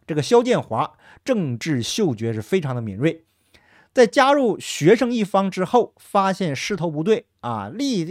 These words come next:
立刻在第一时间就转向。单独从结果论和利益的角度来看呢，肖建华的选择让他获得了巨大的利益，但是他忽略了一个重点：善恶有报。那现在呀，就是他作恶遭报应的时候。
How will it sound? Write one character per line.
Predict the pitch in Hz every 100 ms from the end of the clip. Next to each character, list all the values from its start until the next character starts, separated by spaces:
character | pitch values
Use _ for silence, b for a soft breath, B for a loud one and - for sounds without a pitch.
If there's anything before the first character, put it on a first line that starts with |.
| -
立 | 254 277
刻 | 302 254
在 | 202
第 | 196 302 285
一 |
时 | 262 226
间 | 202
就 | 208
转 | 185 147
向。 | 165 247 - _ b b b -
单 | 302 302 214
独 | 185 240
从 | 226 214
结 | - 156 269
果 | 240 135
论 | 170 170
和 | 170
利 | 202 285 285
益 |
的 | 175
角 | 143 110
度 | 117
来 | 117
看 | 135 139
呢， | 117 _ _
肖 | 220 233
建 | 220
华 | 160
的 | 185
选 | 175 143 110
择 | 113 165 B
让 | 190 175
他 | 156
获 | 160 269 180
得 | 123
了 | 127 107 _
巨 | 262 170
大 | 131
的 | 113
利 | 123
益， | 107 104 _ _ _ _ _ _ _ _ -
但 | 160
是 | 127 147 b b
他 | - 180
忽 | - 214
略 | 196
了 | 127
一 | 113
个 | 143
重 | 214 156
点： | 98 - _ _ _
善 | - - 190 170
恶 |
有 | 135 101
报。 | 160 156 _
那 | 190
现 | 196 311 285
在 | 294 254
呀， | 135
就 | 208 196
是 |
他 | 160 175
作 | 175 269 202
恶 | 214 165
遭 | - 202
报 | 196 277 226
应 | 139
的 | 117
时 | 101
候。 | 101